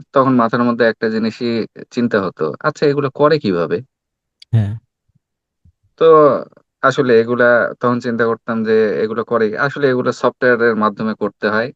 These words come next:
Speaker 1: এগুলো আমাদের দ্বারা সম্ভব না। কিন্তু না, এখন এসে বুঝতে পারতেছি, না, আমাদের দ্বারাও এটা সম্ভব।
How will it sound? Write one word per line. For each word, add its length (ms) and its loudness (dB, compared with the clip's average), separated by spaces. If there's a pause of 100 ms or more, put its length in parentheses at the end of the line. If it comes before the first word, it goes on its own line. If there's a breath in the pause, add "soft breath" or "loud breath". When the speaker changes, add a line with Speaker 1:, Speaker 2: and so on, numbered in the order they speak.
Speaker 1:
এগুলো 300 0
আমাদের 380 0
দ্বারা 220 -4
সম্ভব 320 -4
না। 140 -4
কিন্তু 260 0
না, 220 2 (640)
এখন 360 0
এসে 260 2
বুঝতে 320 -2
পারতেছি, 440 -4
না, 220 0
আমাদের 340 -4
দ্বারাও 280 -2
এটা 180 -4
সম্ভব। 380 -8